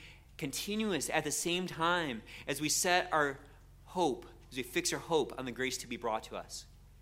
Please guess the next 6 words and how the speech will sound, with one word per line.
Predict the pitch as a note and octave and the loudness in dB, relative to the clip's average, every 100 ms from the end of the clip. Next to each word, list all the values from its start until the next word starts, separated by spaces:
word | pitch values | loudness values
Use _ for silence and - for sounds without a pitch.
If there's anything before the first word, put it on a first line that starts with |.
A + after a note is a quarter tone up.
| - - - - - | -20 -20 -20 -20 -6
We | C#3 | -6
have | C#3 E3+ E3+ | 2 2 4
to | D#3 | -2
be | B2 E3 E3 C3+ B2 - - | -4 -2 0 -2 -4 -14 -4
being | D3 D3 C#3 | 0 0 0
sober-minded. | D#3 C#3+ C3 B2 B2+ C3 A#2 | 0 0 0 0 0 0 -4